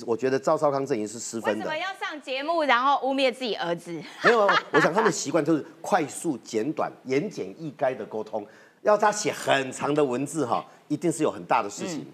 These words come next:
Speaker 1: 那回到那个赖清德的所谓的他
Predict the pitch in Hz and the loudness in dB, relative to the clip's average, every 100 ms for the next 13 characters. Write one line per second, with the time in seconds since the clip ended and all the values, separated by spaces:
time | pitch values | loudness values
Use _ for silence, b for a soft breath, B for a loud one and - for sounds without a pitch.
0 | b b b 233 170 170 202 202 175 139 | b b b 0 2 4 4 4 2 0
1 | 139 - 170 180 - - 165 160 92 95 | -2 -4 0 0 0 -4 -4 -4 -6 -6
2 | 98 92 82 - _ - 110 113 143 107 | -4 -6 -6 -12 _ -8 -2 2 2 0
3 | 98 113 | -4 -8